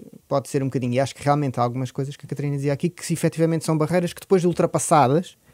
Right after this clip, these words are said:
a pessoa se encontra uma certa liberdade para procurar esse mistério numa determinada linguagem. O problema é, de facto, que existe uma barreira e os jovens às vezes não, não querem, ou não querem, ou não podem, ou por mil e uma circunstâncias, não é?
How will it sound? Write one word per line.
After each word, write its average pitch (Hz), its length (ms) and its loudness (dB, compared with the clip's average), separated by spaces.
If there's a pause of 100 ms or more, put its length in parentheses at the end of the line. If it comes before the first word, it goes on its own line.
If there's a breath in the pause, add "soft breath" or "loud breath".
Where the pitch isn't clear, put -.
(300 soft breath)
a - 60 -8
pessoa 170 240 2
se - 240 -6 (120)
encontra 175 500 -2
uma 160 140 -2
certa 160 260 -2
liberdade 156 420 2
para 160 140 0
procurar 151 380 2
esse 151 160 -2
mistério 156 420 0
numa 151 160 -2
determinada 147 420 -4
linguagem. 143 420 2 (360 loud breath)
O - 60 -10
problema 131 340 0
é, 127 220 0
de - 120 -16
facto, 131 300 -4
que - 160 -10
existe 120 220 -8
uma 127 100 0
barreira 123 320 -2
e 117 60 -2
os 113 80 -6
jovens 120 300 -2
às 110 220 -6
vezes 117 220 -10
não, 110 160 -6 (120)
não 110 180 -8
querem, 110 580 -8
ou 127 60 -14
não 120 160 -16
querem, 156 240 2
ou 101 60 0
não 95 100 -6
podem, 143 280 2
ou 98 360 -4 (500 loud breath)
por 117 140 -4
mil 131 220 2
e 131 40 0
uma 131 120 0
circunstâncias, 135 760 -4
não 117 100 -6
é? 147 140 -6